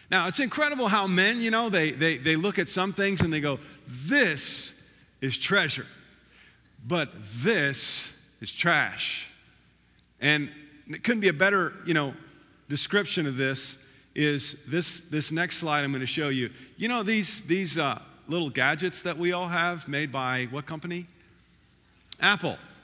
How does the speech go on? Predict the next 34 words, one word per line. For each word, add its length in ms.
Do 80
you 40
know 100
where 100
they're 120
made? 480
Do 60
you 140
know 100
where 100
the, 280
where 120
they're, 240
they're 100
manufactured? 760
Anybody 260
know? 280
China. 420
And 240
they're 200
manufactured 640
actually, 380
this 180
company, 560
it's 120
called 320
Foxconn. 640
You 40
know 20
how 60
many 100
employees 540
Foxconn 540
has? 540